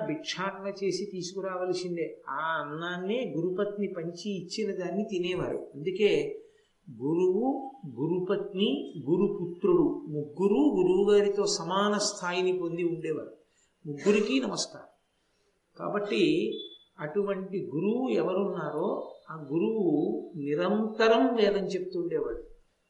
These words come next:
ఏకపాదుడు. మిగిలిన ఆశ్రమాల్లో అలా ఉండదు, ఏదో ఒక నియతి వేళ ఎందు చెప్తూ ఉంటారు. ఏకపాదుడికి ఉన్నటువంటి ఉత్సాహం అటువంటిది, ఆయన అనురక్తి అటువంటిది. ఆయన ఎప్పుడూ వేదం చెప్తున్నాడు. ఓపిగ్గా పిల్లలు నేర్చుకుంటున్నారు, పడుకోవడం,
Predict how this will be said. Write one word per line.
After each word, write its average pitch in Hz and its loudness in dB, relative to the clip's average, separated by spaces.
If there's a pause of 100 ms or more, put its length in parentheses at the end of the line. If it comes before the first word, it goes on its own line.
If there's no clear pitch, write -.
(240)
ఏకపాదుడు. 185 -2 (240)
మిగిలిన 196 -2
ఆశ్రమాల్లో 196 -2
అలా 170 -2
ఉండదు, 160 0
ఏదో 175 0
ఒక 180 -4
నియతి 185 0
వేళ 185 0
ఎందు 185 -4
చెప్తూ 196 -6
ఉంటారు. 151 -4 (580)
ఏకపాదుడికి 214 0
ఉన్నటువంటి 202 -4
ఉత్సాహం 180 -2
అటువంటిది, 180 -4
ఆయన 170 -4 (280)
అనురక్తి 196 4
అటువంటిది. 170 -4 (120)
ఆయన 180 -4 (440)
ఎప్పుడూ 214 2
వేదం 202 4
చెప్తున్నాడు. 170 -2
ఓపిగ్గా 220 0
పిల్లలు 202 2
నేర్చుకుంటున్నారు, 190 -2
పడుకోవడం, 202 4